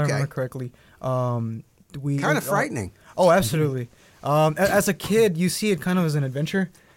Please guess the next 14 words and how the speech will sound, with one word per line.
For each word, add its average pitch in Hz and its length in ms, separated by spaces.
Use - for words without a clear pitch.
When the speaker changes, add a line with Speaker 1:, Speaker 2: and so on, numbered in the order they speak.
Speaker 2:
Um, 131 720
I 139 60
mean, 151 240
we're, 151 140
we're, 156 260
my 151 280
grandma's 165 300
buying 151 240
us 143 80
candy 131 460
at 127 80
every 131 140
stop. 127 480
Um, 117 480